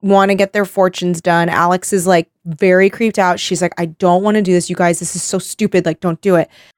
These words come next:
And maybe I just missed it. Like, maybe I missed them or her saying, like, "Man, th-, like,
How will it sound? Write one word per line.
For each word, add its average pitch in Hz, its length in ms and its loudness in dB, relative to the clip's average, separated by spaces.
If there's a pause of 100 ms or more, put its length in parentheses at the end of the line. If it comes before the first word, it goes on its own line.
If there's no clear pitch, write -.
(180)
And 240 140 4
maybe 370 180 4
I 554 200 4
just 370 220 0
missed 185 520 2
it. 381 220 4
Like, 277 140 2
maybe 226 400 2
I 294 160 2
missed 185 840 0 (460)
them 190 800 2 (460)
or 190 200 0
her 208 320 2
saying, 185 760 2
like, 170 360 0 (440)
"Man, 202 500 4
th-, 196 220 2
like, 190 220 2